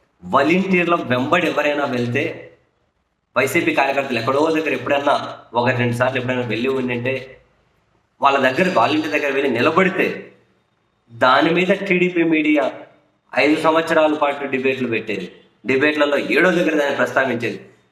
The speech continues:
ఇదేమన్నా ప్రభుత్వ కార్యక్రమమా? జగన్మోహన్ రెడ్డి సొంత డబ్బులు ఇస్తున్నాడా, ఇడుపులపాయల నుంచి తెచ్చిస్తున్నాడా? ఇంకొకడు, ఇంకొకడైతే నాకు ఎప్పటికీ గుర్తుంది,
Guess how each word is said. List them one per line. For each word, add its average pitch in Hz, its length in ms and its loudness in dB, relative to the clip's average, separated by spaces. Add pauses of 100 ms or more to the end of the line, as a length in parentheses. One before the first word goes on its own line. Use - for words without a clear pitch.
ఇదేమన్నా 131 400 2
ప్రభుత్వ 143 380 -2
కార్యక్రమమా? 135 720 -2 (400)
జగన్మోహన్ 165 600 2
రెడ్డి 151 160 -2
సొంత 127 360 -4
డబ్బులు 151 280 0
ఇస్తున్నాడా, 131 580 -2 (520)
ఇడుపులపాయల 170 540 2
నుంచి 170 220 0
తెచ్చిస్తున్నాడా? 135 760 -2 (420)
ఇంకొకడు, 170 600 2 (760)
ఇంకొకడైతే 151 460 2
నాకు 160 160 -2
ఎప్పటికీ 165 300 0
గుర్తుంది, 147 640 -2